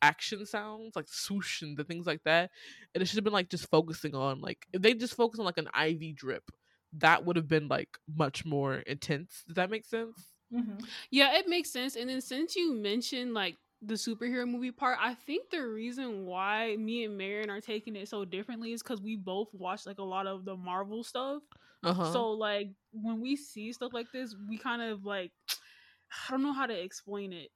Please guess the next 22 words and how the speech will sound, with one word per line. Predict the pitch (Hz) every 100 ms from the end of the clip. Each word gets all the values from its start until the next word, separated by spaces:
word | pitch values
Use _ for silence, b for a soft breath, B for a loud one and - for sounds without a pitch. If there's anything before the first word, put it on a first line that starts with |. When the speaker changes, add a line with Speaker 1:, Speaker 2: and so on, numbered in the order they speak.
| _ _ _ -
Speaker 3:
but, | 233
like, | 233 240
I | 226 262
can, | 311 254 -
you | 226 240
can | 262 269
tell, | 262 254 226 233 240
like, | 220 208
when | 208 226 220
someone | 233 226 220 214 220
is | 220
supposed | 220 247 226 226
to |
be | 202 202 202 -
having, | 175 208 208 214
like, | 208 180 - _
powers | - 196 220 233 233 240
and | 220 214
then, | 214 208
like, | 202 208
a | 196
really | 190 214 214 214 202